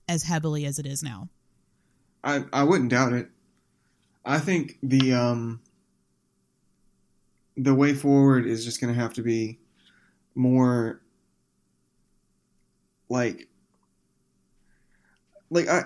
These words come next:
Speaker 2: I hate to be someone who just calls for regulation all the time, <clears throat> but it really, I don't, I don't see how we, like, in our country, we, we function in a way that just completely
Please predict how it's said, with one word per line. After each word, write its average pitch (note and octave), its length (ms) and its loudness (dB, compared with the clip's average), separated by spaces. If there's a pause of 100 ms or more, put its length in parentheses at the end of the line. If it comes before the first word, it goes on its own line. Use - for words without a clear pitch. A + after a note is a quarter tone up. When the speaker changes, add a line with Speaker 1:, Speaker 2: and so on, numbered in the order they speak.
Speaker 2:
I D3 80 0
hate G#3 220 -2
to A3 60 -6
be A3 100 -4
someone F3 300 0
who D3+ 80 0
just C#3 200 0
calls C#3 260 2
for C3+ 100 -2
regulation C#3 640 0
all D3+ 160 -4
the E3 100 -4 (480)
time, C3+ 380 2 (240)
<clears throat> - 260 -20
but D3 320 2
it E3+ 160 4
really, F#3+ 440 0 (1200)
I E3 140 0
don't, G3+ 300 0
I D3+ 60 2
don't A3 180 -2
see F#3+ 280 -2
how C#3 440 2 (120)
we, B2+ 420 2 (840)
like, C#3 160 0
in D3+ 140 0
our E3+ 220 4
country, D#3 400 -2
we, C3+ 260 6
we C3+ 160 0
function D3+ 680 -4 (160)
in C#3+ 120 2
a C3+ 60 4
way B2+ 540 0
that A#2 320 -6 (720)
just C3 420 -4
completely D#3+ 880 0